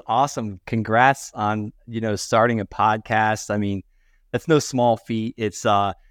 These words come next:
you guys are getting uncomfortable, and, uh, I love it.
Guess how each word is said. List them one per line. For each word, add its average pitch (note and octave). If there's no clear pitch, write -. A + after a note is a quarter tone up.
you B2
guys B2+
are -
getting A#2+
uncomfortable, A#2+
and, G2+
uh, F#2+
I G2
love G#2+
it. F#2+